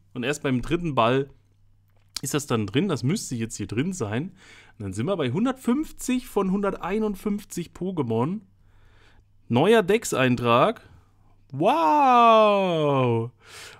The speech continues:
Und natürlich die Frage, ist es gut? Ist es gut? Ist es schlecht? Dreizehn einundachtzig. Kann man ja auch nicht verschicken. Hat fünfzehn Angriff, hat drei Sterne. Das sieht gut aus. Das bringt uns jetzt trotzdem irgendwie nicht so viel.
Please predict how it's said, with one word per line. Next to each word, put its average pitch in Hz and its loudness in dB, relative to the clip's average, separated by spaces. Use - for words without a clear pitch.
Und 170 6
natürlich 165 4
die 160 0
Frage, 147 2
ist 135 -2
es 107 -4
gut? 202 2
Ist 127 -6
es 113 -8
gut? 214 2
Ist 156 2
es 123 0
schlecht? - -4
Dreizehn 135 -4
einundachtzig. 156 -2
Kann 160 2
man 180 2
ja 151 0
auch 139 2
nicht 151 -2
verschicken. 208 -2
Hat - -10
fünfzehn 226 0
Angriff, 156 0
hat - -8
drei 226 2
Sterne. 185 0
Das 180 0
sieht 147 -2
gut 175 4
aus. 147 4
Das 123 -4
bringt 240 4
uns 165 4
jetzt 131 0
trotzdem 170 -2
irgendwie 147 -2
nicht 175 -6
so 131 -4
viel. 185 -4